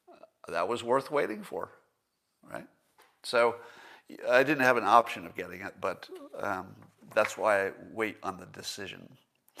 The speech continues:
All right, uh, so I would be far more likely to favor the single shot than the double shot. Um,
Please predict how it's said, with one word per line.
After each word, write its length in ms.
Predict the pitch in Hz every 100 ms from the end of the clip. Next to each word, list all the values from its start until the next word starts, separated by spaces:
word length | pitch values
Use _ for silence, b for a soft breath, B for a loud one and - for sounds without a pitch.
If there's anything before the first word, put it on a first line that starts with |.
| B B B B B
All 100 | 139
right, 260 | 135 110 139
uh, 100 | 120
so 160 | 165
I 80 | 147
would 140 | 143
be 80 | 143
far 260 | 131 185 185
more 180 | 175 156
likely 380 | 143 139 139 131
to 120 | 113
favor 360 | - 123 110
the 120 | 107 104
single 340 | - 104 101
shot 300 | 95 101 92
than 160 | - 92
the 100 | -
double 280 | - - -
shot. 420 | - - _ - _ _ _ _ b b b b b b -
Um, 440 | 110 117 120 120